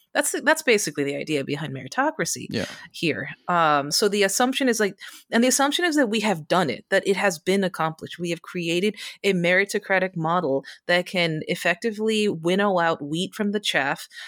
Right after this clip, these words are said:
Speaker 1: um, across society, and who they credential, who they stamp as being worthy of, of, of entry. Um, and that's what a degree is. They're just stamping you and saying, "We have certified, uh, you as, you know,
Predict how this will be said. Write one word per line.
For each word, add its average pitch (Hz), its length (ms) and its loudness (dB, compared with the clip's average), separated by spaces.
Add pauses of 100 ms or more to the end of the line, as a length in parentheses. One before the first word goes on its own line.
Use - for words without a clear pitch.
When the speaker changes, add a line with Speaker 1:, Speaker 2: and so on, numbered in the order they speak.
(180)
Speaker 1:
um, 160 200 0 (100)
across 165 420 0
society, 156 640 0
and 160 200 0 (120)
who 220 240 -2
they 190 240 2
credential, 165 520 -2
who 190 160 -2
they 208 120 4
stamp 175 480 0 (320)
as 160 200 0
being 185 320 0
worthy 156 480 2 (180)
of, 156 300 -2
of, 160 220 0
of 160 220 -2
entry. 180 600 0 (500)
Um, 135 600 0 (500)
and 220 60 6
that's 220 240 4
what 370 120 4
a 349 40 2
degree 330 360 4
is. 339 200 2
They're 170 100 2
just 226 200 0
stamping 247 480 2
you 175 160 0
and 180 100 2
saying, 185 320 2
"We 202 160 2
have 233 180 0
certified, 202 600 2 (360)
uh, 175 300 4
you 196 240 4
as, 170 340 2
you 180 80 -2
know, 156 280 -2